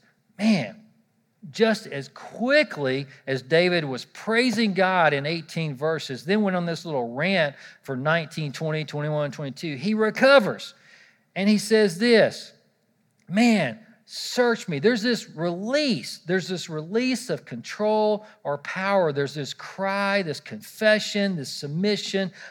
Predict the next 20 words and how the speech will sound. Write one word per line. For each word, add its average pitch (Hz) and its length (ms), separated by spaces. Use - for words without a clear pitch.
a 160 140
relenting, 220 960
a 170 120
repenting 233 920
after 190 340
the 175 100
tirade. 165 760
Literally, 190 460
he's 156 260
confessing, 170 920
"Man, 175 440
just 240 480
like 220 420
I 180 140
started 240 720
this 147 200
psalm 147 460
in 151 80
verse 156 340
one, 180 600